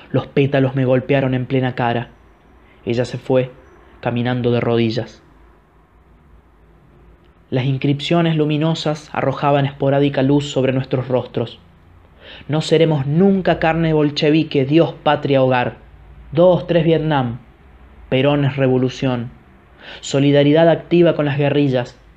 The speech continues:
Por un amplio frente pro paz". Alcira Fafó fumaba el clásico cigarrillo de sobremesa y disfrutaba. Hacía coincidir sus bocanadas de humo con los huecos de las letras,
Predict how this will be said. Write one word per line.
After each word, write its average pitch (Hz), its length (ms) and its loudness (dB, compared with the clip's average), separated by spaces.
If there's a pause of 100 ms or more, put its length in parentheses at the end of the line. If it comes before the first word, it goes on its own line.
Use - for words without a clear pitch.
(640)
Por 127 160 0
un 139 140 2
amplio 135 360 -2
frente 135 420 -2
pro 120 220 -2
paz". - 460 -6 (1080)
Alcira 127 440 -4
Fafó 131 480 -2
fumaba 131 380 -4
el 123 140 -4
clásico 143 500 -4
cigarrillo 131 640 -2
de 127 60 -2
sobremesa 127 640 -4
y 123 40 -2
disfrutaba. 120 720 -6 (960)
Hacía 151 360 0
coincidir 143 500 0
sus 143 200 -2
bocanadas 135 560 0
de 131 100 2
humo 135 420 2 (260)
con 131 140 -2
los 117 120 -2
huecos 139 340 0
de 135 80 0
las 120 160 -2
letras, 127 520 -2